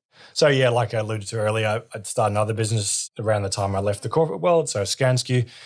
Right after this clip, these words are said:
So my background in the corporate world was logistics. And of course, I saw e-commerce logistics from running Hardware Box. So a bunch of ideas came out of those experiences, and, um,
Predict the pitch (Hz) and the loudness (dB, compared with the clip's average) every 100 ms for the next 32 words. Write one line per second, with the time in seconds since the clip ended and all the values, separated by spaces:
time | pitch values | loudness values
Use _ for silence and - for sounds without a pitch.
0 | - _ - 135 135 151 147 127 110 113 | -20 _ -2 0 4 4 2 0 0 -2
1 | 107 101 107 113 107 107 104 104 98 107 | -6 -8 -8 -8 -4 -2 -2 -6 -6 -8
2 | 101 107 - 101 - - - _ _ _ | -6 -6 -6 -6 -6 -8 -10 _ _ _
3 | _ - 117 110 104 101 95 - 113 104 | _ -6 -4 -2 -2 0 0 2 2 4
4 | 98 95 - 110 110 110 104 107 104 107 | 2 -2 -4 -4 0 0 -2 -4 -4 -4
5 | - 104 98 - 101 98 92 92 147 143 | -4 -4 -2 -4 -4 -4 -4 0 0 2
6 | 139 147 139 - - 113 104 98 - _ | 2 2 2 -2 -4 0 0 -2 -10 _
7 | _ _ _ _ _ 131 - 110 110 110 | _ _ _ _ _ -2 0 0 0 0
8 | 110 104 - - _ - 120 110 104 101 | 0 0 -4 -6 _ -2 2 4 2 2
9 | 113 110 - 135 123 117 131 117 107 107 | 2 0 0 0 2 2 2 2 2 0
10 | 104 104 104 101 95 | 0 0 0 0 -6